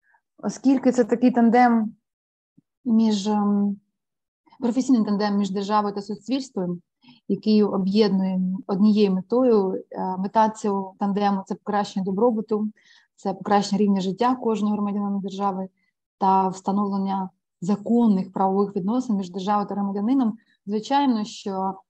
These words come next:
ми беремо до уваги всі ці здобутки, які зро-, робить наша держава, і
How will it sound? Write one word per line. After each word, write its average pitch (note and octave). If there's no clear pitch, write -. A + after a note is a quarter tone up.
ми G#3
беремо A3+
до G#3
уваги A3
всі G#3
ці G#3
здобутки, G3
які F#3
зро-, F#3+
робить G3
наша G3+
держава, G3+
і G#3+